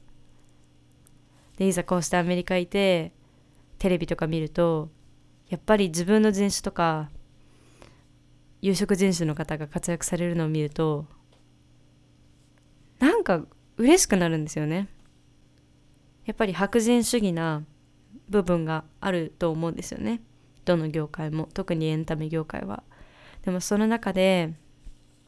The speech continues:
有色人種の方が、あの、活躍される方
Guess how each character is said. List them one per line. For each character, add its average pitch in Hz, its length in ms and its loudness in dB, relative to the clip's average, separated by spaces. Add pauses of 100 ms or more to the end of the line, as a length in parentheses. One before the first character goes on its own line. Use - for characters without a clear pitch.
(340)
有 180 100 2
色 185 260 -2
人 185 240 0
種 170 120 -2
の 165 80 -6
方 - 240 -6
が、 160 320 -4 (1500)
あ 165 160 -4
の、 160 280 -2
活 180 200 -4
躍 165 160 -2
さ 180 140 -4
れ 170 80 -2
る 165 80 -4
方 170 340 -6